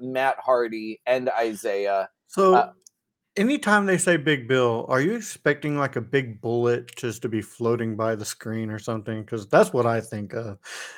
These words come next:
Speaker 1: That is hilarious. No, I
Speaker 2: <laughs>
Speaker 1: never, you know what? I'm not even gonna lie. I didn't,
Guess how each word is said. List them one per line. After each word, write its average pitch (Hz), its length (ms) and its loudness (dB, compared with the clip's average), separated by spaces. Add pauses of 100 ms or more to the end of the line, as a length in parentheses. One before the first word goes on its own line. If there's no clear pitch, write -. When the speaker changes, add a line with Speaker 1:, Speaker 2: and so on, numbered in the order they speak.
(180)
Speaker 1:
That 127 200 2
is 131 240 -4
hilarious. 113 760 2
No, 120 280 6
I 117 180 6
Speaker 2:
<laughs> 120 100 2
Speaker 1:
never, 127 280 2
you 123 220 -2
know 120 140 2
what? 120 120 2
I'm 120 100 -2
not 117 120 -4
even 110 160 -4
gonna 113 140 -8
lie. 113 280 -2
I 104 120 -6
didn't, 101 500 -10